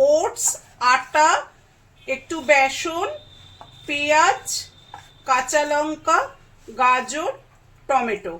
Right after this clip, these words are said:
আর স্পাইসেসের মধ্যে দিয়েছি হলুদ, পরিমাণ মতো নুন, জিরে গুঁড়ো,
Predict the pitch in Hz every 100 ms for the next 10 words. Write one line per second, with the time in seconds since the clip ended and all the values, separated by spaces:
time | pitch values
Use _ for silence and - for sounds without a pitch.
0 | - - _ - - 240 240 240 233 233
1 | - 262 285 - 320 311 330 302 294 226
2 | 339 311 311 311 320 - 330 427 - -
3 | - - - - - - - - - -
4 | - - 311 277 285 311 381 415 - -
5 | - - - - - 277 269 294 302 302
6 | 294 294 - 302 277 277 302 330 554 571
7 | - - - - - - - - - -
8 | - - 214 233 269 294 277 302 320